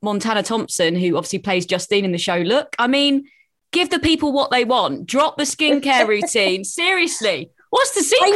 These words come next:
Speaker 2: I know.
Speaker 1: Danny?
Speaker 2: I don't know. And I was literally saying this to my partner the other day. We were in the school playground and I was like, "Oh, why do all the other parents look like grown-ups <laughs> and I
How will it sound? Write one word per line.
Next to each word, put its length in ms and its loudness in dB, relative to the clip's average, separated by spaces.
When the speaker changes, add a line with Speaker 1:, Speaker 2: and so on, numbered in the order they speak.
Speaker 2:
I 220 6
know. 60 4
Speaker 1:
Danny? 240 2
Speaker 2:
I 220 2
don't 340 0
know. 440 2
And 260 -2
I 120 0
was 140 -4
literally 400 -4
saying 280 -2
this 180 -6
to 80 -6
my 160 -2
partner 380 -2
the 160 -6
other 120 -6
day. 440 0
We 140 2
were 140 0
in 120 0
the 140 0
school 360 -2
playground 600 -2
and 80 -8
I 60 -2
was 140 -6
like, 260 -4
"Oh, 300 -10
why 200 -2
do 140 -2
all 160 0
the 140 0
other 240 -2
parents 600 -2
look 200 0
like 240 0
grown-ups 680 2
<laughs> 80 -8
and 140 0
I 80 0